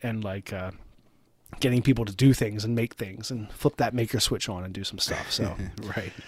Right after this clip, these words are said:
Speaker 1: so when I say that each week, that it makes a big difference, it really is that, like, the difference between just a thumbs up and then someone who supports you with comments or with, you know, some money here and there or whatever, like,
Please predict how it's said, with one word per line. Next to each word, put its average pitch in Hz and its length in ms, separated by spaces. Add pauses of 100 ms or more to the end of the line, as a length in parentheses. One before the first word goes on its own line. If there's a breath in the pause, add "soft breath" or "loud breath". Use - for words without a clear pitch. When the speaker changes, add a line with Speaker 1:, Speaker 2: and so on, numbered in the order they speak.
(120)
Speaker 1:
so 151 140
when 156 100
I 147 80
say 165 180
that 135 160
each 123 220
week, 117 160
that 104 140
it 113 100
makes 123 220
a 127 40
big 117 240
difference, 127 380
it 113 100
really 135 340
is 107 160
that, 104 400
like, 104 260 (640 soft breath)
the 113 60
difference 127 460
between 117 520
just - 540 (220 loud breath)
a 117 60
thumbs 117 340
up 113 320
and 113 140
then 107 120
someone 120 340
who 107 300
supports - 600
you 107 380 (320 soft breath)
with 117 160
comments 120 600
or 107 280
with, 101 360
you 127 140
know, 104 160
some 131 240
money 123 380
here 117 180
and 110 100
there 110 240
or 110 160
whatever, 123 480
like, 117 200